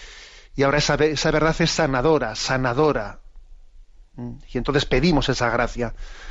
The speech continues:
frente a la obra de Satanás que quiere destruirnos. Oramos mucho por los sacerdotes, en su inmensa mayoría, ¿no? Pues fieles a su celibato, que entregan su vida,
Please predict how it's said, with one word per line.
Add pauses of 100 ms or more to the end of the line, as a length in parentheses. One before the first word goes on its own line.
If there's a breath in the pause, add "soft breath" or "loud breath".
(160 loud breath)
frente
a
la
obra
de
Satanás
que
quiere
destruirnos. (800 loud breath)
Oramos
mucho
por
los
sacerdotes, (1300 loud breath)
en
su
inmensa
mayoría,
¿no?
Pues
fieles
a
su
celibato, (680 loud breath)
que
entregan
su
vida,